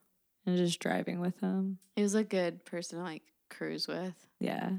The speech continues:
Speaker 1: He was just really good company. They all were good company.
Speaker 2: Yeah.
Speaker 1: They were great souls. A-, and just so funny in their own way.
Speaker 2: Yeah.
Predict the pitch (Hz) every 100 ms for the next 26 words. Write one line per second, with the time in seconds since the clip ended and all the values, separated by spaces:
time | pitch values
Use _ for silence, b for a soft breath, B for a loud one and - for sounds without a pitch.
0 | - _ 233 262 277 320 294 262 202 190
1 | 175 - 160 - 165 190 247 277 214 208
2 | 180 156 - - - - - - 185 185
3 | 185 180 180 175 _ _ _ _ _ -
4 | 180 185 170 - 170 147 - - - 180
5 | 180 - - - - - - 185 180 170
6 | - _ _ _ _ _ _ _ - 190
7 | - 208 196 196 - 165 170 165 165 175
8 | 190 - 196 - - 190 185 180 175 175
9 | 175